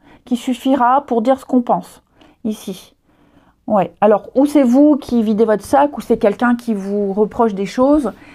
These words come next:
mais, euh, j'ai l'impression ici qu'on, euh, voilà, on, on déballe,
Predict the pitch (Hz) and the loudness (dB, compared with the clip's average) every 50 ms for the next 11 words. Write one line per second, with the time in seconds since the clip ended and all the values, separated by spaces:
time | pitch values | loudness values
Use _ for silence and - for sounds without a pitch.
0 | - - _ 214 214 214 226 233 233 233 233 226 220 208 214 214 214 214 208 208 | -20 -12 _ 0 2 4 4 6 6 6 6 6 4 4 2 2 0 0 -2 -2
1 | 208 202 196 196 _ _ _ _ _ _ _ - _ _ _ - - 240 240 262 | -4 -6 -8 -12 _ _ _ _ _ _ _ -20 _ _ _ -2 2 2 2 2
2 | 262 - - 240 - - 269 285 277 233 220 226 220 - - 269 269 254 240 226 | 2 0 -2 -2 0 0 0 0 0 0 -2 -6 -6 -6 -6 -6 -2 -2 0 0
3 | 220 214 208 196 - 240 190 - - - 254 247 - - 220 220 220 202 165 - | 0 -2 -4 -6 -8 -10 -12 -12 -14 -12 -10 -8 -4 -4 0 0 2 2 0 0
4 | - - 202 190 196 - - _ _ _ _ _ _ _ _ _ _ _ _ - | -2 -6 -8 -8 -8 -14 -20 _ _ _ _ _ _ _ _ _ _ _ _ 0
5 | 233 226 277 277 226 262 269 294 320 320 | 2 4 4 4 4 4 2 2 0 -4